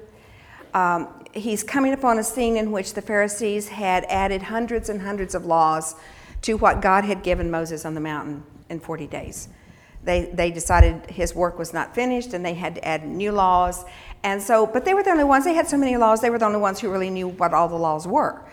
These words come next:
So therefore, they were the only ones with the potential <laughs> of, of performing those laws. And so by the end of the day, they could just check off their list because they knew what it was.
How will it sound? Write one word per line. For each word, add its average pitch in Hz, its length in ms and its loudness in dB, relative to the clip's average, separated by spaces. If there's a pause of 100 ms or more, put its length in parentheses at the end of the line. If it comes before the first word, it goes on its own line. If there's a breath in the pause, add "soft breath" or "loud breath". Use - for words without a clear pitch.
(200 loud breath)
So - 160 0
therefore, 220 340 4
they 220 140 2
were 220 80 -2
the 220 120 2
only 208 140 0
ones 190 260 -2
with 214 140 -2
the - 80 -4
potential 262 680 -2 (280)
<laughs> - 800 -8
of, 226 440 8
of 220 400 6 (380)
performing 392 480 4
those 170 240 2
laws. - 520 -2 (560 loud breath)
And 285 540 2
so 311 260 6
by 294 160 8
the 320 120 4
end 370 100 2
of 440 80 4
the 415 80 2
day, 214 260 4
they 226 200 4
could 349 160 -4
just 226 240 -4
check 208 200 -2
off 202 200 2
their 254 120 0
list 403 260 -4
because 170 280 0
they 196 140 4
knew 214 180 -2
what 226 140 4
it - 80 -6
was. - 520 0